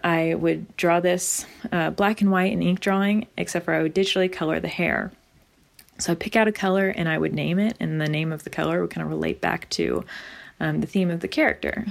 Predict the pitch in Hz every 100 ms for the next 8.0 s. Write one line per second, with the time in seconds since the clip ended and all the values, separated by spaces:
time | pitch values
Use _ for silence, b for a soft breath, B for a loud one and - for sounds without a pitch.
0 | - - 160 160 165 - B B B B
1 | 220 - 311 294 247 226 208 185 170 185
2 | 214 208 208 202 208 208 - 165 165 B
3 | B B 180 180 165 156 160 156 151 -
4 | _ _ - 165 170 262 262 240 233 -
5 | 220 214 214 208 202 202 202 185 185 180
6 | 151 160 - 165 170 170 170 - - -
7 | 180 - 165 - 180 165 175 165 170